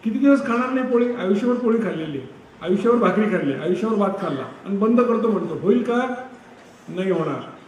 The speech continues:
आयुष्यभर जे करता येईल तेच करा, आयुष्यभर जे जमेल तेच करायचं. कारण काय, हे काय डाएट प्लॅन नाही आहे, लाईफस्टाईल आहे, जीवनशैली बदलायची आपल्याला. मग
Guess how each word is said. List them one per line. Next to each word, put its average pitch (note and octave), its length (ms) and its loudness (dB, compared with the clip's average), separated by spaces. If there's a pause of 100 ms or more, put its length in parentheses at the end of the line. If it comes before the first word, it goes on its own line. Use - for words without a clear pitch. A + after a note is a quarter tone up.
(360)
आयुष्यभर A3 580 0
जे A#3+ 180 0
करता A#3+ 300 -2
येईल B3 200 2
तेच C4 220 -2
करा, - 260 -4 (1200)
आयुष्यभर G3+ 440 -2
जे A3+ 140 0
जमेल B3+ 400 0
तेच B3 140 -4
करायचं. G#3 320 -2
कारण A3+ 220 -8
काय, B3 140 -6
हे A3+ 100 -2
काय B3 140 -4 (680)
डाएट F3 320 -4
प्लॅन C4+ 200 4
नाही C#4 240 4
आहे, F#3 100 2
लाईफस्टाईल A#3+ 460 0
आहे, - 340 -8 (520)
जीवनशैली C4+ 520 2
बदलायची G#3 420 -2
आपल्याला. - 300 -14 (720)
मग C4 160 -2